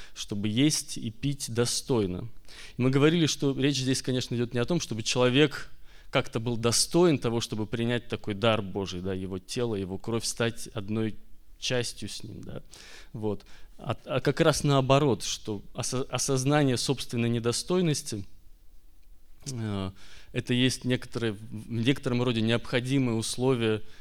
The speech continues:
достойного принятия хлебопреломления, причастия. Но это не совсем всё, потому что Павел там, э,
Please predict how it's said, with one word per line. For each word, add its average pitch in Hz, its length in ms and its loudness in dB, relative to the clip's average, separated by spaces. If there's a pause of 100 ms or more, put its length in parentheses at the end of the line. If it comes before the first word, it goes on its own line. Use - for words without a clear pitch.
достойного 131 800 2
принятия 113 720 -2 (720)
хлебопреломления, 113 880 2
причастия. - 580 -4 (420)
Но 160 100 12
это 190 120 10
не 190 120 10
совсем 185 340 6
всё, 240 160 4
потому 175 240 6
что 165 140 4
Павел 190 360 6
там, 151 280 4 (1120)
э, 110 460 2